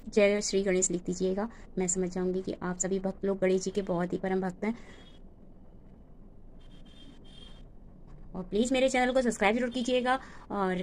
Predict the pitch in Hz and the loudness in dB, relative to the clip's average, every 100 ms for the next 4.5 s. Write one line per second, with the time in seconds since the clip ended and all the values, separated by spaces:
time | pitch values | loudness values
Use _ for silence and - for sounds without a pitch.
0 | 180 196 208 233 247 254 254 240 196 196 | 0 4 4 4 4 6 6 6 4 4
1 | 196 185 185 185 180 185 214 233 233 247 | 2 2 0 -2 2 4 4 4 4 4
2 | 240 254 262 - - - 185 185 185 - | 4 4 2 -4 -16 -6 -2 -2 -4 -10
3 | - - - - 180 180 185 185 185 185 | -14 -18 -18 -4 -4 -2 0 2 2 0
4 | - 185 185 180 - | 0 2 2 0 -4